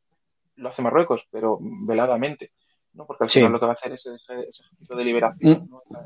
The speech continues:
Speaker 1: esa, esa
Speaker 2: El
Speaker 1: parte
Speaker 2: ejército de liberación, sí,
Speaker 1: militar,
Speaker 2: que estaban,
Speaker 1: política.
Speaker 2: estaban ahí los veteranos de la Segunda Guerra Mundial, por
Speaker 1: Eso
Speaker 2: cierto,
Speaker 1: es.
Speaker 2: la mayoría. Mm.
Speaker 1: Eso es, y, y lo que es el brazo armado del Istiklal, ¿no? Que es de, de este partido, eh,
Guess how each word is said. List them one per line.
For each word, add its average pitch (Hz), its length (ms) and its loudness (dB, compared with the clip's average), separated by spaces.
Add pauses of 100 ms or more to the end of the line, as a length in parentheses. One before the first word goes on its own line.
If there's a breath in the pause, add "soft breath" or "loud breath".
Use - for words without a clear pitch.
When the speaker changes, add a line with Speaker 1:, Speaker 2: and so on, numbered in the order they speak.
Speaker 1:
esa, - 140 -20
esa - 0 - (180)
Speaker 2:
El 104 60 4
Speaker 1:
parte 135 140 10
Speaker 2:
ejército 127 340 4
de 131 80 8
liberación, 127 520 6
sí, - 80 -2
Speaker 1:
militar, 143 240 6
Speaker 2:
que 160 60 2
estaban, 160 380 4
Speaker 1:
política. - 360 -14
Speaker 2:
estaban 156 280 8
ahí 165 80 8
los 160 140 10
veteranos 147 500 10
de 127 60 6
la 127 100 6
Segunda 131 320 4
Guerra 131 200 4
Mundial, 135 380 4
por 120 120 0
Speaker 1:
Eso 135 80 -6
Speaker 2:
cierto, 127 260 2
Speaker 1:
es. 127 160 0
Speaker 2:
la 117 100 -2
mayoría. 120 540 4 (180)
Mm. 127 80 -2 (460)
Speaker 1:
Eso 123 320 -8
es, 139 100 -4
y, 131 140 -2
y 123 200 0
lo 127 240 -2
que 131 100 -10
es - 180 -20 (160)
el 131 160 -10
brazo 135 240 0
armado 139 320 0
del 127 100 -4
Istiklal, 120 500 -6
¿no? 135 160 -6
Que 123 100 -18
es - 80 -20
de, 117 180 -8
de 113 80 -6
este 117 160 -10
partido, 117 560 -2
eh, - 240 -20